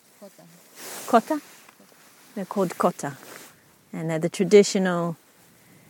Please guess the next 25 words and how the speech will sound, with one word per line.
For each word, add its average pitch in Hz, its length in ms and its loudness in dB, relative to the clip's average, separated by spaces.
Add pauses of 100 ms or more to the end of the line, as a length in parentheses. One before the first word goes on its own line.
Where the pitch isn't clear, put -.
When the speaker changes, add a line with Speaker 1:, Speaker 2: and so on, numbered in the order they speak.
(260)
Speaker 2:
um, 160 500 -4 (580)
kind 175 200 -4
of 151 80 -6
habitation, 180 880 4 (680)
I 160 60 -12
think, 160 360 -10
of 156 140 -4
the 160 80 -2
Sami 180 360 2
people, 160 580 0 (420)
maybe 175 280 0
only 170 240 0
when 160 180 -2
they're 156 120 -2
herding, 156 540 -6
I'm 156 140 -10
not - 160 -12
sure. 160 320 -10 (2750)
But, 190 140 -4
you 233 80 4
know, 185 160 4
this 220 280 2
is 220 180 2
a 202 60 6
land 208 560 4